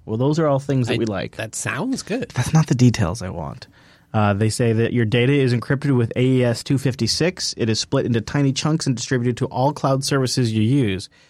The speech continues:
Speaker 1: So for the cloud provider, it sounds like, yeah, it really is a layer that sits on top of your Dropbox and your Google Drive and just gives them bits and pieces.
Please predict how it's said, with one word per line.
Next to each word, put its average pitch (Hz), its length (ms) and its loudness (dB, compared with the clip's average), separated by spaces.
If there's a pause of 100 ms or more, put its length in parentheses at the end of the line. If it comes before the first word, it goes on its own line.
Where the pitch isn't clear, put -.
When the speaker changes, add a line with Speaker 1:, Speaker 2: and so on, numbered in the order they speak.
(120)
Speaker 1:
So - 120 -4
for 101 80 -4
the 101 60 -4
cloud 139 200 2
provider, 120 400 2 (380)
it 170 100 2
sounds 226 360 2
like, 131 220 0
yeah, 120 140 2
it 113 60 0
really 160 260 2
is 131 80 2
a 123 60 2
layer 135 280 2
that 104 140 -6
sits 135 180 0
on 113 140 2
top 135 240 2
of 110 100 0
your 107 120 2
Dropbox 104 580 0
and 107 100 2
your 101 100 0
Google 107 280 0
Drive 98 400 0
and 113 100 0
just 113 160 -2
gives 120 160 0
them 110 160 2
bits 110 220 -2
and 95 100 -6
pieces. 117 540 -4